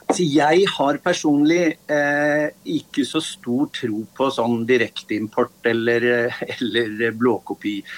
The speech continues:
Det var jo sånn at på åttitallet så hadde både Sverige og Danmark, eh, frikommuneforsøk. Men de, eh, både Sverige og Danmark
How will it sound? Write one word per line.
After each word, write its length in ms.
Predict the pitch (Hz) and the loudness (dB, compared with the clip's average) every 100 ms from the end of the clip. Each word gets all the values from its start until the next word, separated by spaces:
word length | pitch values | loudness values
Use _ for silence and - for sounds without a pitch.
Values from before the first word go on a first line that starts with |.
| - | -2
Det 80 | 156 | 2
var 140 | 139 | 4
jo 80 | 170 | 4
sånn 320 | 180 131 120 | 4 2 2
at 140 | 131 - | 2 0
på 100 | 156 | -2
åttitallet 580 | - - 120 120 131 151 | 0 -2 0 0 2 0
så 260 | - 143 135 | 2 2 2
hadde 300 | 139 95 95 | -2 -2 -4
både 180 | 110 123 | -4 -4
Sverige 440 | 113 101 98 139 | -2 -2 0 0
og 60 | 151 | 0
Danmark, 640 | 139 101 101 117 - 131 | -2 -2 -6 -8 -8 -2
eh, 200 | 120 117 - - - | 0 0 -4 -16 -8
frikommuneforsøk. 1000 | 107 90 107 101 107 117 110 123 107 - - - - | -6 -6 -6 -6 -6 -6 -4 -2 -4 -8 -20 -12 0
Men 400 | 135 151 143 135 | 4 6 4 0
de, 340 | 123 127 135 | 0 2 2
eh, 320 | 139 139 131 123 | 2 2 2 2
både 540 | 120 123 131 127 123 | -2 -2 0 0 0
Sverige 240 | 123 117 | -2 0
og 80 | 123 | 0
Danmark 320 | 117 131 156 | 2 0 -2